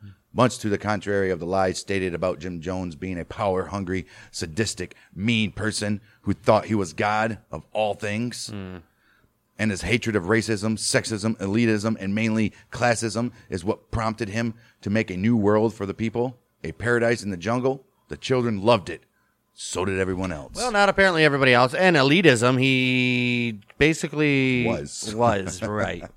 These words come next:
Speaker 1: And sexist.
Speaker 2: Uh, well,
Speaker 1: Maybe racist.
Speaker 2: Probably. Found near Caroline Layton's body was a handwritten note signed by Layton, witnessed by Kat Saris and Moore. These two were, uh, the witnesses for all of those. Sounds like a little fishy to me.
Speaker 1: Right.
Speaker 2: Dated November eighteenth, nineteen seventy-eight, stating, "This will be my last will and testament.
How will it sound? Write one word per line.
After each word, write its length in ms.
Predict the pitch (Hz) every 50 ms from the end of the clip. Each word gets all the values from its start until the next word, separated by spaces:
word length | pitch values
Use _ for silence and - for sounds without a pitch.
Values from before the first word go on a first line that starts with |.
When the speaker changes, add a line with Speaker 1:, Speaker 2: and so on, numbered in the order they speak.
| - - - - -
Speaker 1:
And 200 | - 92 95 95
sexist. 640 | 85 - - - - - - - - 80 85 - -
Speaker 2:
Uh, 440 | 113 113 107 107 104 101 101 98 98 98 98 - - 98
well, 320 | 101 104 101 101 101 98 95
Speaker 1:
Maybe 360 | - 87 82 80 80 80 76
racist. 580 | 67 64 65 65 - - - 80 87 - 110 107
Speaker 2:
Probably. 540 | 107 101 87 87 85 80 - 73 85 95 - - - _ _ _ -
Found 260 | - 175 185 180 165
near 180 | 175 170 156
Caroline 460 | 123 156 185 185 170 156 151 147 135 139
Layton's 340 | 160 196 208 139 120 107
body 240 | 107 117 113 113 117
was 100 | 113 104
a 60 | 113
handwritten 360 | 113 127 131 123 123 120 98 117
note 180 | 120 120 - -
signed 240 | - 123 127 131 117
by 80 | 110 101
Layton, 400 | 98 104 107 104 101 113 113 104
witnessed 300 | 107 101 92 117 110 -
by 200 | - 110 107 101
Kat 300 | - - 117 117 - -
Saris 420 | - - 113 107 110 113 113 - 107
and 120 | 104 101
Moore. 320 | 104 117 113 101 98 107 - - - - _ _ -
These 200 | 254 254 247 -
two 160 | - - 254
were, 320 | 226 220 208 202 190 185 180
uh, 260 | 170 170 165 160 156
the 100 | 147 147
witnesses 440 | 170 190 - 175 143 143 151 135 -
for 100 | 147 147
all 180 | 160 170 156 123
of 60 | 107
those. 180 | 101 101 101 -
Sounds 240 | - 147 156 147
like 140 | 143 139 120 120
a 20 |
little 140 | 123 131 120
fishy 240 | - 151 135 - -
to 60 | 113
me. 180 | 135 131 104 - - - -
Speaker 1:
Right. 200 | 64 78 78 80
Speaker 2:
Dated 180 | - 135 139 135
November 280 | 127 127 120 135 123 127
eighteenth, 420 | 131 131 120 107 135 135 127 104 117
nineteen 300 | 120 120 117 - 123 117
seventy-eight, 400 | 107 123 120 117 120 120 120 104
stating, 340 | - - 120 120 113 113 113
"This 140 | 120 - -
will 140 | 117 113 107
be 120 | 107 110
my 140 | 104 101 101
last 300 | 101 110 117 120 - -
will 140 | 120 117 117
and 100 | 104 -
testament. 420 | 117 117 - - 104 92 87 -